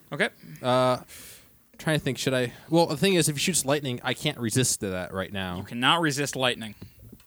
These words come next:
Speaker 2: At least not until level three.
Speaker 1: Nope.
Speaker 2: Uh,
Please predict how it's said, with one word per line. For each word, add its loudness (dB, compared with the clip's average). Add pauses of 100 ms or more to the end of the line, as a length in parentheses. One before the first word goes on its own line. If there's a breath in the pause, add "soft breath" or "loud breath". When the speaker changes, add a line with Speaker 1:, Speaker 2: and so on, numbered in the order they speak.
(100)
Speaker 2:
At 0
least 0
not 2
until -2
level -4
three. -4 (120)
Speaker 1:
Nope. -4 (1200 soft breath)
Speaker 2:
Uh, 0